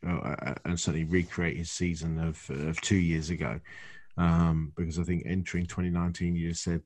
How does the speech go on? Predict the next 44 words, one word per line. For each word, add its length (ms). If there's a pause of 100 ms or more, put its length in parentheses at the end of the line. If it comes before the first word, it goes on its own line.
(140)
you 120
know, 120 (100)
he, 200
he's 140
a 40
potential 380
first 340
rounder, 360
and, 200 (240)
you 140
know, 60
if 160
he 180 (100)
replicates 540
what 80
he 60
did 180
in 60
twenty 280
eighteen, 520 (540)
he's 180
a 40
top 220
ten 220
pick, 340
and 220
actually 300
he 60
didn't 220
do 160
so. 260 (560)
Um, 480 (200)
but 80
there's 140
so 160
much 180
talent. 380 (100)
I, 260
I 40
think 200
he's 140
gonna 160
be 120
a, 80